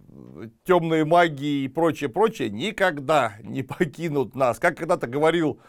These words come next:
э, наш хороший знакомый, к сожалению, покойный ныне Гарри Гаррисон, что большой чёрный звездолёт будет кормить писателя-фантаста вечно. Точно так же волшебная палочка, маг и принцесса будут кормить писателя фэнтези,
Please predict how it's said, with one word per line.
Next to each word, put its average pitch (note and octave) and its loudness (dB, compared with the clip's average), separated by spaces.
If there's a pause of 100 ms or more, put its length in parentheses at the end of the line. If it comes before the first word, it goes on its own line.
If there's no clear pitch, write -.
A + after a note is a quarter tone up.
(340)
э, A2+ -2
наш B2+ 0
хороший C#3+ 0
знакомый, C3+ -2 (140)
к - -20
сожалению, C3 -4
покойный D3 0
ныне C#3 -6
Гарри C3+ 2
Гаррисон, D#3 0
что A#2+ -2 (400)
большой D#3 2
чёрный E3 2
звездолёт C#3+ 4
будет C#3 -2
кормить D#3 2
писателя-фантаста C3 2
вечно. A#2+ 0 (420)
Точно D#3 2
так D3+ 4
же C3 -2
волшебная D3+ 2
палочка, D3 2
маг D3 2
и A#2+ -8
принцесса C#3+ 0
будут D3 -4
кормить C3 -2
писателя G#3 0
фэнтези, C#3 2